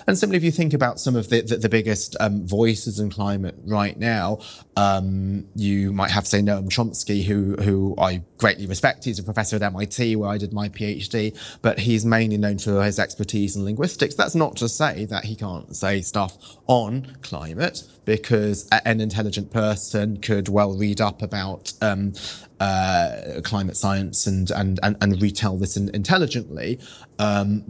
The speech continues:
but it may well be that others who've worked on the issue sort of, um, more, more deeply and for a while might be good authorities. So I recently read, uh, Vaclav Smil, who,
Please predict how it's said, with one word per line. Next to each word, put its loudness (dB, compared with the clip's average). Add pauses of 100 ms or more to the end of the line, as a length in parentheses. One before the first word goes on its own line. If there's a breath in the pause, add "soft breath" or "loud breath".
(100)
but 2
it 2
may 4
well 4
be 2
that 2
others 0
who've 2
worked 2
on 0
the 2
issue 2
sort 2
of, -2
um, 0
more, 2
more 2
deeply 0
and 0
for 2 (400 loud breath)
a 4
while 0
might -2
be -2
good -2
authorities. 0
So -2
I 2
recently 0
read, 0
uh, 0
Vaclav -2
Smil, 0
who, -2